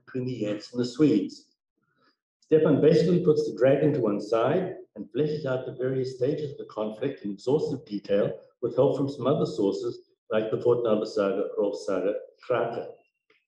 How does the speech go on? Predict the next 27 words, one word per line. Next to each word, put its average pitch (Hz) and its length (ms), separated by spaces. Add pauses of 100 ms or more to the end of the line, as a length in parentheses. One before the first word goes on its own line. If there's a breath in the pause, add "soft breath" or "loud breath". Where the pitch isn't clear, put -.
(1400)
When 135 160
Beowulf 220 320
was 160 140
still 160 180
a 143 40
young 139 280
man 131 520
at 123 120 (340)
Hrethel's 139 480
court, - 380 (340)
disaster 127 560
strikes. - 720 (1000)
Herebeald, 120 840 (160)
Hrethel's 139 460
eldest - 360
son, 98 340 (440)
is 110 180 (140)
killed 143 500 (140)
in 113 140
a - 100
hunting 160 320
accident 104 520 (380)
by 113 200
his 117 240
younger 117 260
brother 107 320
Hatkin. 113 560